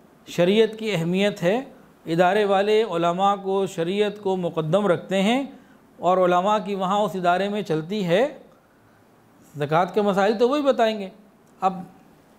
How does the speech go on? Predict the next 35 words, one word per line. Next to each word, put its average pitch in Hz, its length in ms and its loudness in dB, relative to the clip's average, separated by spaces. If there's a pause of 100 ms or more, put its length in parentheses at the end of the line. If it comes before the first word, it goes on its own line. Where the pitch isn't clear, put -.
(200)
ज़कात 175 460 0
के 220 100 2
मसाइल, 196 380 2 (180)
ज़कात 196 400 0
के 208 360 0 (340)
पैसों 180 320 0
से 196 280 0
दीवार 170 380 2
नहीं 190 180 -4
बना 160 260 0
सकते, 156 400 -4
कंस्ट्रक्शन 175 480 -2
नहीं 185 140 -2
कर 160 160 -2
सकते, 165 460 -2 (380)
कोई 180 120 4
मशीनरी 226 480 2
नहीं 196 120 -2
ख़रीद 170 240 0
सकते, 170 440 -2 (460)
तनख्वाहों 185 480 2
की 233 100 2
अदायगी 208 380 2
नहीं 202 140 -6
कर 165 140 -4
सकते, 156 380 -10 (520)
तो 170 60 -2
वो 208 180 4
उदारे, 214 420 2
इदारे 180 560 0
जहाँ 175 360 -2 (120)
दीन 202 460 -6 (480)
है 170 140 0
ही 240 140 2
नहीं 151 220 -2